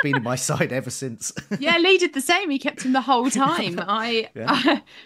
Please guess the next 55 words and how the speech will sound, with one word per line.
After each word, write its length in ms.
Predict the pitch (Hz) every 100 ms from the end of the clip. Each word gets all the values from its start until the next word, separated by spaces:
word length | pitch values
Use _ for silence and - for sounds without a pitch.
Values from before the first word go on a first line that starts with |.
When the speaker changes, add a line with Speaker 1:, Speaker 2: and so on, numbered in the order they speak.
| _
Speaker 2:
<laughs> 80 | -
I 40 | 233
said, 280 | 233 208 -
it 200 | - 226
shows 240 | 320 269
a 60 | 247
lot 200 | 247 254
of 60 | 240
loyalty 440 | 240 233 220 214
from 200 | - 196
you 100 | 180
guys. 320 | 175 175 175
Speaker 1:
Yeah. 100 | -
Speaker 2:
I 180 | 196 196
sold 340 | 208 240 240 208
him 220 | 202 185
straight 320 | - 214 170
away. 320 | 190 185 190 _ _
Speaker 1:
<laughs> 220 | - 185 208
Speaker 2:
Like, 200 | 208 -
before 260 | - 247
we 100 | 233
even 220 | 233 220 220
knew 140 | 220
that 80 | 196
he 60 | 202
Speaker 1:
No. 40 |
Speaker 2:
was 120 | 202
really 260 | 202 190 190
injured, 300 | 220 208 170
Speaker 1:
No. 80 | 156
Speaker 2:
I'd 180 | 170
sold 320 | - 196 202 170
him. 160 | 165
Speaker 1:
I 40 | 180
was 80 | 185
Speaker 2:
And 120 | 185
I 60 |
think 540 | 196 226 220 196 - - - - - -
I, 140 | 214
yeah, 1200 | 220 220 214 202 196 196 - 254 220 196 165 - - -
I'll 120 | 226 240
be 120 | 220
honest, 300 | 180 170 -
Joe, 320 | 185 - 190 -
I 220 | 185 202
watched 340 | 208 202 -
the 60 | 220
game 420 | 196 180 165 165
where 160 | 165 165
he 160 | 185
came 300 | - 165 165
on 160 | 165 170
for 120 | -
that 340 | 151 151 156